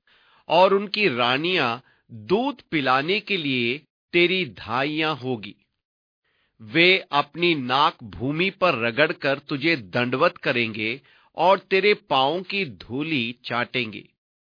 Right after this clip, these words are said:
तब तो ये जान लेगा कि मैं ही यहोवा हूं। मेरी बाढ़ जोने वाले कभी लज्जित ना होंगे।" इसराइल के भविष्य की महिमा का दिन,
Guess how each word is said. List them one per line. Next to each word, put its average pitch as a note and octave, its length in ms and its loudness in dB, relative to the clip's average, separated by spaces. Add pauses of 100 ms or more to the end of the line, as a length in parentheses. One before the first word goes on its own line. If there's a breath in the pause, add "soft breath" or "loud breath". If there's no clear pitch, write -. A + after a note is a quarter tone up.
(360)
तब G#3 280 2
तो A#3 100 0
ये G3+ 340 -2
जान C3+ 380 0
लेगा D#3 420 0
कि F#3 200 -6
मैं C3 360 0
ही D#3 180 -4
यहोवा C3+ 560 0
हूं। G#2 200 -6 (540)
मेरी D3 280 4
बाढ़ C3 480 4
जोने C#3+ 440 0
वाले C3+ 420 0
कभी D#3+ 400 -4
लज्जित C3+ 720 -4
ना A2+ 240 -2
होंगे।" A2+ 580 -6 (800)
इसराइल F#3+ 520 2
के B3+ 200 -4
भविष्य F3+ 540 -4
की A#3+ 180 -4
महिमा D#3+ 480 0
का D3+ 180 0
दिन, A2+ 380 -4